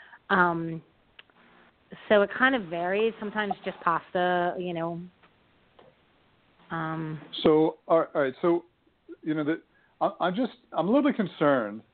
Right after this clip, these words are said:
Speaker 2: with your diet, uh, that it's not really the diet that you would choose, and you're, and that you're sort of accommodating, but it may not be the best diet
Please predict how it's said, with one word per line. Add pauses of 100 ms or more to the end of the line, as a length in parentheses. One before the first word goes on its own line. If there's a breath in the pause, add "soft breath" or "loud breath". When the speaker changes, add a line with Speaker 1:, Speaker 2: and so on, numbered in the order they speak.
(120)
Speaker 2:
with
your
diet, (320)
uh, (160)
that
it's
not
really
the
diet
that
you
would
choose, (600)
and
you're, (160)
and
that
you're
sort
of
accommodating,
but
it
may
not
be
the
best
diet